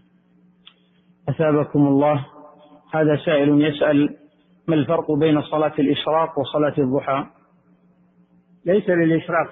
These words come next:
Speaker 2: صلاة، هذه عب-، عبارة، ربما ينهى عن صلاة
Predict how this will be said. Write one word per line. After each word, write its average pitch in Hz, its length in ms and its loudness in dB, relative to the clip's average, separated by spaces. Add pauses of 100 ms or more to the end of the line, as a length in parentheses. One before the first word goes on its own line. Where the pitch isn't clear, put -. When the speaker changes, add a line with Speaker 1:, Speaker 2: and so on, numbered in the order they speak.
Speaker 2:
صلاة، 139 380 -2
هذه 160 360 -2
عب-، 151 220 -6
عبارة، 151 640 -4 (380)
ربما 185 460 -2
ينهى 233 320 2
عن 123 180 -4
صلاة 139 520 -6